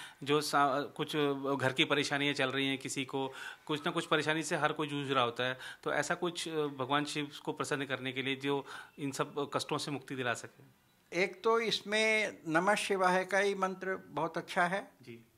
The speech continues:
Speaker 2: और दूसरा जो है, यदि शारीरिक कष्टों से मुक्ति पानी हो, तो, अ, भगवान शंकर के महामृत्युंजय का मंत्र का जाप करना चाहिए।
Speaker 1: जी।
Speaker 2: और एक लघु महामृत्युंजय भी है,
Speaker 1: हम्म।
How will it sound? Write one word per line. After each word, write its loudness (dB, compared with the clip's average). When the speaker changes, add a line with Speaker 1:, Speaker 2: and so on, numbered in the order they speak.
Speaker 2:
और 10
दूसरा 2
जो -2
है, 0
यदि 0
शारीरिक 2
कष्टों -4
से -4
मुक्ति -6
पानी 2
हो, -2
तो, 6
अ, 2
भगवान 6
शंकर 0
के 2
महामृत्युंजय 2
का -4
मंत्र -6
का -6
जाप -2
करना -4
चाहिए। 0
Speaker 1:
जी। -10
Speaker 2:
और 4
एक 6
लघु 6
महामृत्युंजय 6
भी 4
है, 2
Speaker 1:
हम्म। -16